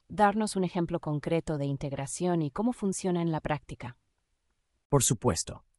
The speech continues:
Speaker 2: Un ejemplo claro de integración es el Mercosur, que incluye a países como Brasil, Argentina, Paraguay y Uruguay. A pesar de las diferencias económicas entre ellos, han creado un bloque que facilita el comercio y la inversión.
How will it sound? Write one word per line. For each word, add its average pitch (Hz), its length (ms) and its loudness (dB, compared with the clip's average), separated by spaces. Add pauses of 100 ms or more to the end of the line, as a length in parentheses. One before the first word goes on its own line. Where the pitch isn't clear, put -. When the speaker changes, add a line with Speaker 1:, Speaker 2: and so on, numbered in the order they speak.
(380)
Speaker 2:
Un 196 140 10
ejemplo 185 420 6
claro 135 340 8
de 107 80 6
integración 104 840 4
es - 160 2
el 107 100 4
Mercosur, 98 640 0 (200)
que 127 100 2
incluye 135 380 6
a 123 40 8
países 104 460 2
como 95 240 2
Brasil, 127 560 0
Argentina, 113 800 0
Paraguay 101 720 2
y 117 140 2
Uruguay. 90 520 0 (960)
A 131 100 4
pesar 175 360 8
de 185 80 8
las 143 160 6
diferencias 120 600 2
económicas 107 640 2
entre 90 320 2
ellos, 85 400 -2 (160)
han 151 180 6
creado 143 300 6
un 120 120 8
bloque 117 380 4
que 110 120 -4
facilita 110 520 0
el 113 120 2
comercio 110 560 2
y 95 60 2
la 90 100 2
inversión. 85 600 -2